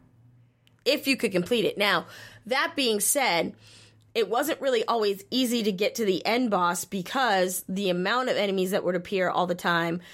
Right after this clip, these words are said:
were, were at times very overwhelming, and you had to figure out the patterns of the different characters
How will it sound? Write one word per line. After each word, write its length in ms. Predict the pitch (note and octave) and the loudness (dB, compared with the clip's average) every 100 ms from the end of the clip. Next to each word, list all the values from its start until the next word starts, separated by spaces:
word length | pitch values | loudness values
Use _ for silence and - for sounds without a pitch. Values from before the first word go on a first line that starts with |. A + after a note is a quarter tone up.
| - - | -20 -10
were, 360 | G#3 A#3 A3+ - | -2 2 2 0
were 180 | G#3+ A3 | 0 0
at 80 | A3 | 0
times 300 | B3+ A#3+ F#3+ | 0 0 2
very 240 | G#3+ A3 | 2 4
overwhelming, 680 | G3+ G3+ F3+ G#3 G#3 C#3+ - | 2 2 2 2 2 -2 0
and 160 | F#3+ G3 | 0 2
you 80 | F#3 | 2
had 220 | G3 F#3+ | 2 0
to 40 | |
figure 400 | F#3 A3 F#3+ F#3+ - | -2 -2 0 0 2
out 400 | G#3+ A3 F#3+ - _ _ _ _ | 2 2 0 -2 _ _ _ _
the 100 | G3 | -4
patterns 720 | - - D4+ E4+ B3+ G#3 F#3+ F3+ - - - - | -4 -2 0 2 2 2 0 -4 -12 -20 -4 -2
of 140 | G3+ | 0
the 80 | G#3 | 0
different 320 | G3 G#3+ G3 | 0 -2 0
characters 480 | G#3 F#3+ F#3 F#3 | 2 0 2 -2